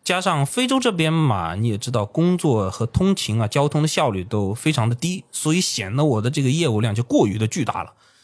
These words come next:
临近圣诞节的好几天，我都是每天只睡三个小时，一睁眼就仿佛你要指挥千军万马渡长江的这种感觉。我的这个纸币战车疯狂的运转了五周之后，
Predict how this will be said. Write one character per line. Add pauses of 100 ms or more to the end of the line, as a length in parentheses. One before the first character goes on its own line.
(260)
临
近
圣
诞
节
的
好
几
天，
我
都
是
每
天
只
睡
三
个
小
时， (140)
一
睁
眼
就
仿
佛
你
要 (260)
指
挥
千
军
万
马
渡
长
江
的
这
种
感
觉。 (420)
我
的
这
个
纸
币
战
车 (200)
疯
狂
的
运
转
了
五
周
之
后，